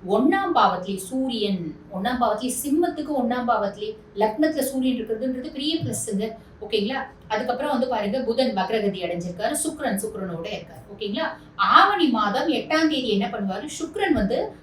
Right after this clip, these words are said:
அந்த ஒண்ணாம் பாவத்துல இருந்து ரெண்டாம் பாவத்துக்கு வருவார். தன குடும்ப வாக்குஸ்தானத்துல வராரு,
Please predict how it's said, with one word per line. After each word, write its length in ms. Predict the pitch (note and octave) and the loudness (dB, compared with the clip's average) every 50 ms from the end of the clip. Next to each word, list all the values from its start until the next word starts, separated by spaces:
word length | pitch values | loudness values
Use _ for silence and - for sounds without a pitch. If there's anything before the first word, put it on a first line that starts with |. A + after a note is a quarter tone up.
| - | -12
அந்த 220 | - C4 C4 C4+ C4 | -6 0 2 4 6
ஒண்ணாம் 380 | B3+ B3+ B3+ D#4 F4 F4+ E4+ | 6 6 6 6 6 6 6
பாவத்துல 260 | C#4+ - A3+ G#3+ G#3+ | 6 6 6 4 0
இருந்து 200 | - - A#3+ F4+ | -2 -4 -4 0
ரெண்டாம் 360 | F4 E4 D#4 E4+ F4 E4+ E4 C#4 | 2 2 4 4 4 4 6 6
பாவத்துக்கு 260 | A3 G3+ G3 - - | 6 6 4 0 -4
வருவார். 300 | G#3 F#3 F3 E3+ E3+ - - | -6 -6 -6 -8 -10 -8 -6
தன 200 | A#3 A#3+ A#3 A#3 | -4 -4 -4 -4
குடும்ப 420 | - A#3 G#3+ G3 G3 A3 G3+ F3 | -4 -4 -4 -2 -2 0 0 0
வாக்குஸ்தானத்துல 460 | E3 E3+ - - - F#3+ F3 F3 F3 F3+ | -2 -2 -6 -12 -14 -14 -12 -12 -6 -4
வராரு, 360 | F3 E3+ F3 F3 F3+ C4 | -2 0 0 -2 -2 0